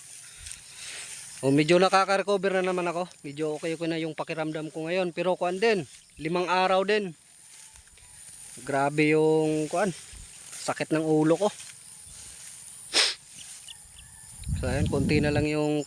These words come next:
kuwanin natin. Kaya hindi tayo nakakapag-upload sa YouTube kasi nga lagi lang akong nasa kwarto.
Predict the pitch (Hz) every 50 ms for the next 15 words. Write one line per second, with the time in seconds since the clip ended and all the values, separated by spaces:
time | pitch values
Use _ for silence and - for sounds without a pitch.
0 | - - - - 147 143 147 147 147 147 143 - - 160 160 147 - - - -
1 | - - - - - - - - - - - - - - - - - 151 156 165
2 | 180 185 185 185 180 196 190 180 180 185 175 185 180 175 175 175 - 180 151 160
3 | - - 180 175 160 - 175 170 175 175 170 202 185 165 - 160 - - 165 170
4 | 170 165 156 160 - - - - - - - - - - - - - - - -
5 | - - - - - - - - - - - - - - - - - - - -
6 | - - - - - - - - - - - - - - - - - - - -
7 | - - - - 165 160 151 170 180 180 180 180 185 190 180 - 214 220 233 233
8 | 233 233 220 214 214 202 196 - - 226 202 185 160 - - - - - - -
9 | 190 190 185 - - - 170 143 -